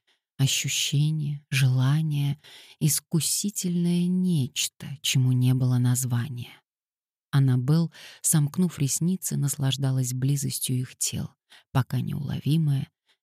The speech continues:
вечно ускользающее обещание витало в воздухе, как некий добрый дух. Постепенно в ней пробудилось любопытство.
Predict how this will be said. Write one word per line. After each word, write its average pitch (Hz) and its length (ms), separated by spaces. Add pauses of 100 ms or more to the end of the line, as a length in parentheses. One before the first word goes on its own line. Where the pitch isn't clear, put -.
вечно 196 380
ускользающее 135 920
обещание 139 840
витало 123 580
в 151 120
воздухе, 170 640 (280)
как - 160 (100)
некий 143 540
добрый 127 540
дух. - 480 (1160)
Постепенно 262 640
в 240 40
ней 185 180
пробудилось 131 720
любопытство. - 800